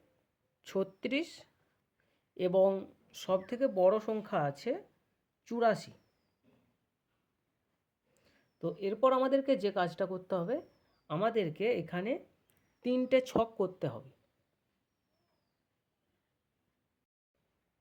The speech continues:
এখানে তিনটে ছক করতে হবে। সবার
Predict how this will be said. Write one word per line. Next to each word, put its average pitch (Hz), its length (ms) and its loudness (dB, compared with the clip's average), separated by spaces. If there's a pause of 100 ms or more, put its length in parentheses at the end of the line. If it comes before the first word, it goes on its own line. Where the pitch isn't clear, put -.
(140)
এখানে 214 360 -2 (120)
তিনটে 208 280 0 (100)
ছক 190 140 2 (100)
করতে 208 320 -4
হবে। 208 200 -2 (580)
সবার 202 300 2